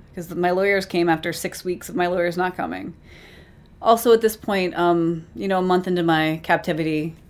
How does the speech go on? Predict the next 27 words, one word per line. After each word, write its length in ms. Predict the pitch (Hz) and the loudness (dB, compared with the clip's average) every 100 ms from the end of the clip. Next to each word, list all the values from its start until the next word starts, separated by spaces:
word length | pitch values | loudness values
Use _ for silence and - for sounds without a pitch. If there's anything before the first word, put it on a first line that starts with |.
| - - - - - - - - | -20 -20 -20 -20 -20 -20 -6 2
there 80 | |
were 80 | 214 | 2
some 180 | 196 202 | 2 2
news 200 | 180 170 | 2 2
stories 580 | - 160 160 151 170 - | 0 -2 0 -2 -4 -6
about 280 | 175 165 123 | 0 2 2
me 180 | 156 | -2
in 60 | 156 | -2
America. 560 | 156 143 147 - - - - - - - - - - - - - - - - | -2 -2 -4 -4 -6 -8 -18 -20 -20 -20 -20 -20 -20 -20 -20 -20 -20 -20 -12
And 300 | 156 151 147 | -6 -2 -2
so 360 | 143 - 156 147 | -4 -2 -2 0
a 60 | 135 | -2
journalist 460 | 170 175 165 160 165 | 0 0 2 -2 -2
at 100 | 160 | -4
a 60 | |
press 360 | 147 - 202 190 | -4 2 2 2
briefing, 540 | 185 165 143 147 151 | -4 -6 -4 -4 -4
Department 440 | 151 165 180 170 160 | -4 -2 0 0 -4
of 60 | |
Defense 320 | - - 190 180 | -4 -2 -2 -2
press 240 | 190 180 | -4 -4
briefing, 360 | - 160 165 160 | -6 -6 -4 0
asked 300 | 175 175 - | 0 -2 -2
John 280 | 180 170 | 0 2
Kirby, 320 | 170 170 160 160 | 0 -4 -4 -4
the 100 | 165 | -6
spokesman, 720 | - 226 208 - 160 160 170 | 2 2 2 -2 -2 -2 -6